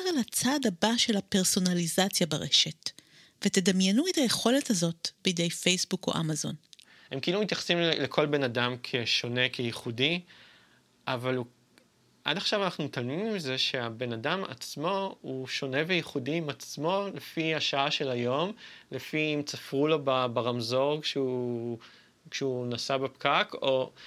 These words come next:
Speaker 2: אנחנו משתנים כל כך בתוך עצמנו. חסר עדיין בעולם סביבנו איזשהו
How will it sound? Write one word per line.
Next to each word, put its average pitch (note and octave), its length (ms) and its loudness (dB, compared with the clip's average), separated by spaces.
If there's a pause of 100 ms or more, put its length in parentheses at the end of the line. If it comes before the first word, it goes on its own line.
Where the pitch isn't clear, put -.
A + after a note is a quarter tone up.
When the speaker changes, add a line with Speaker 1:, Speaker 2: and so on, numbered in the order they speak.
(160)
Speaker 2:
אנחנו C3+ 140 -6
משתנים F3 600 0 (100)
כל B2 200 -4
כך D#3+ 340 0
בתוך D3 280 -4
עצמנו. C#3+ 560 -4 (480)
חסר G3 560 2
עדיין C#3+ 600 2
בעולם B2+ 480 2
סביבנו C#3 480 -2
איזשהו C3+ 480 0